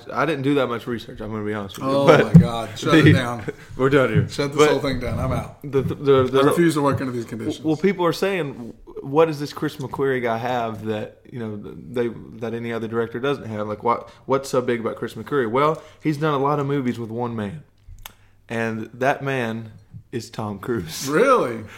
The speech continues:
Speaker 1: So the rumor is that Tom Cruise,
Speaker 2: Hmm.
Speaker 1: they're literally just getting Chris McQuarrie 'cause they're like, "He'll talk to Tom Cruise, and Tom
Speaker 2: Wow.
Speaker 1: Cruise will be an older, more experienced Hal Jordan."
Speaker 2: Well, it'll be easy to make those digital, you know, heels on him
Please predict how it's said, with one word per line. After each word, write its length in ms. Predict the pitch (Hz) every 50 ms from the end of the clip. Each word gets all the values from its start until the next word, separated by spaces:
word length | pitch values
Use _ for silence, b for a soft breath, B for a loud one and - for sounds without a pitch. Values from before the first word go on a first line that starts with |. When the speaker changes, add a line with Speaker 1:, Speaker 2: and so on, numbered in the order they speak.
| B B
Speaker 1:
So 160 | - - 127
the 100 | 123 127
rumor 320 | 123 135 156 165 165 160 151
is 300 | 147 151 147 139 123 123
that 200 | - 120 107 -
Tom 360 | - 143 139 139 143 139 131
Cruise, 500 | - - 143 143 139 131 120 113 233 202
Speaker 2:
Hmm. 340 | 175 147 135 123 117 110 110
Speaker 1:
they're 140 | 123 127 131
literally 360 | 131 139 170 175 165 156 151
just 360 | 139 131 127 - - - 139 135
getting 200 | 139 151 143 135
Chris 220 | 131 - 147 135 -
McQuarrie 340 | 139 117 - 139 131 127
'cause 120 | 117 123 113
they're 80 | 117
like, 100 | 110 107
"He'll 240 | 104 101 131 151 160
talk 320 | 160 - 208 117 110 - -
to 80 | -
Tom 340 | - - 131 113 117 113 110
Cruise, 380 | 110 - 139 143 127 120 110 -
and 160 | - 113 104
Tom 280 | - - 127 120 117 113
Speaker 2:
Wow. 60 | 123
Speaker 1:
Cruise 200 | 147 131 127 120
will 120 | 120 113 110
be 180 | 110 110 107
an 100 | 104 98 - -
older, 400 | 120 117 120 120 110 107 113 107
more 220 | 107 117 117 110
experienced 540 | 107 - - - 127 120 117 113 110 113 -
Hal 240 | - 202 113 110 110
Jordan." 520 | 110 123 - - 131 131 131 - - - -
Speaker 2:
Well, 180 | 294 349 294 196
it'll 140 | 175 160 151
be 80 | 160
easy 360 | 165 165 175 180 156 160 151 143
to 120 | 147 139
make 300 | 135 139 139 143 139 139
those 180 | 143 135 131 113
digital, 540 | 120 120 139 147 143 143 139 131 127 123 123
you 80 | 127
know, 100 | 127 117
heels 380 | 107 - 175 190 190 147 131 123
on 160 | 113 104 104
him 140 | 101 -